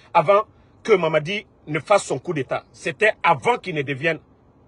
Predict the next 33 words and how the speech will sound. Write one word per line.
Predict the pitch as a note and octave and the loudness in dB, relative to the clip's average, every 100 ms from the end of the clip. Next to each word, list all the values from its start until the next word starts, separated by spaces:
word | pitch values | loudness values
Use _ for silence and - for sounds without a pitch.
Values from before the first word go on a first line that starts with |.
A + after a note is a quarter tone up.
| _ _ _ _ _ _ _ _ _ - | _ _ _ _ _ _ _ _ _ -2
à | |
la | D#3+ | 0
tête, | C#3+ F#3 C3+ - | 2 0 0 -8
il | F3+ | -6
ne | E3 | -2
vienne | D3 G3 | 2 4
à | D#3 | 2
la | B2 | 0
tête | D#3+ | -4
du | C#3 | -6
pays. | A#2 C#3 A#2+ - _ _ _ _ _ _ _ _ _ _ _ _ _ _ _ _ _ _ - | -8 -10 -10 -16 _ _ _ _ _ _ _ _ _ _ _ _ _ _ _ _ _ _ 0
La | D#3 | 0
fille | - G3+ - | 0 -4 0
est | D#3 | 0
de | B2+ | 0
Kankan. | - C#3+ D#3 - _ _ _ _ _ _ _ _ _ _ _ - | -6 -6 -6 -8 _ _ _ _ _ _ _ _ _ _ _ -4
Dans | D3 F3+ | 2 2
ces | G3+ | 2
deux | E3 A#3 | 4 4
jours-là, | G3+ G3+ F#3 D3+ - | 2 0 2 2 2
elle | C#3 | -2
est | |
venue. | A#2+ D#3+ E3+ - _ _ _ _ _ _ _ _ _ - | -2 -4 -6 -12 _ _ _ _ _ _ _ _ _ -6
Mamadi, | F3 F3 F#3 | -4 -4 -6
tu | |
sais, | F#3+ | -4
Maloya, | E3+ D#3+ D#3 | -2 0 -2
il | |
faut | - | -2
avoir | E3+ E3+ | -4 -4
peur | - E3 | -4 -6
de | D3 | -6
Dieu. | B2 C#3 | -10 -14